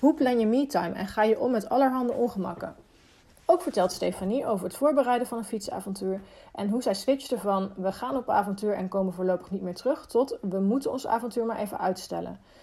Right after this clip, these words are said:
Een super inspirerend verhaal voor vrouwen die alleen, maar ook zeker met een partner reizen. Wil je de podcast ondersteunen en tegelijkertijd ook de eerste stappen zetten naar een avontuurlijke leven?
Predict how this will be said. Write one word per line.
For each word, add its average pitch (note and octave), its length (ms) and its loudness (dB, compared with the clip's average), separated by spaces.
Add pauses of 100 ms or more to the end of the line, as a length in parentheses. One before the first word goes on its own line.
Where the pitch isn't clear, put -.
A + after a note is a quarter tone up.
(180)
Een G#3 100 -8
super E4+ 340 2
inspirerend B3+ 540 0
verhaal F#3 300 -2
voor G3+ 120 -6
vrouwen F#3 400 0
die F3 160 -2
alleen, A#3 360 0
maar G3 160 0
ook G#3 160 0
zeker A3+ 280 2
met G#3+ 100 0
een G3+ 120 -4
partner E3 320 -2
reizen. F3 460 -8 (1120)
Wil A3 100 6
je D4 80 8
de C#4 80 2
podcast A3 440 2
ondersteunen G3 560 0
en F3+ 120 -6
tegelijkertijd F#3 640 -4
ook E4 200 4
de C#4+ 100 0
eerste A3+ 260 -2
stappen G#3 300 -4
zetten G3 280 -4
naar F#3 120 0
een F3+ 120 -4
avontuurlijke F3+ 600 -4
leven? E3 400 -6